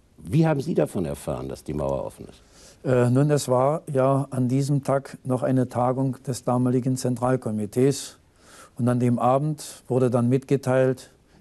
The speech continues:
Speaker 2: es ist so entschieden und es wird in dieser Weise
Speaker 1: Und
Speaker 2: verfahren.
Speaker 1: Sie sagen, es war eine Panikentscheidung.
Speaker 2: So ist es. Und ich selber habe, wenn Sie
Speaker 1: Haben Sie an ihr mitgewirkt?
Speaker 2: Äh, ich habe nicht an ihr mitgewirkt, sondern ich habe sie erlebt.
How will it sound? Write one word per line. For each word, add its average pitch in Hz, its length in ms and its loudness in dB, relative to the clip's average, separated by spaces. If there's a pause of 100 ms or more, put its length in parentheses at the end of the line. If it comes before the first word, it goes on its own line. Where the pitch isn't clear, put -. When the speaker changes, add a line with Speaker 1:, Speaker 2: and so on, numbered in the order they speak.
Speaker 2:
es 123 200 0
ist - 240 -4
so 127 360 2 (100)
entschieden 135 640 0 (420)
und 123 160 -2
es 120 180 0
wird 120 340 0 (160)
in 117 140 0
dieser 117 320 0
Weise 117 260 0
Speaker 1:
Und 107 60 -4
Speaker 2:
verfahren. 110 240 -4
Speaker 1:
Sie 107 60 2
sagen, 120 220 2
es 120 140 -4
war 101 80 -2
eine 95 140 0
Panikentscheidung. 76 1300 -6
Speaker 2:
So 127 200 -2
ist 120 260 -4
es. - 200 -8 (220)
Und 131 100 2
ich 139 140 2
selber 143 280 4
habe, 135 540 0
wenn 127 160 -6
Sie 120 240 2
Speaker 1:
Haben 107 160 0
Sie 117 100 -2
an 117 80 0
ihr 101 120 0
mitgewirkt? 110 600 -4 (460)
Speaker 2:
Äh, 135 180 4
ich 131 200 -2
habe 147 180 0
nicht 156 220 -6
an 151 120 -4
ihr 147 100 2
mitgewirkt, 143 580 2
sondern 143 240 0
ich 117 100 -4
habe 135 200 -2
sie 135 140 -2
erlebt. 131 360 2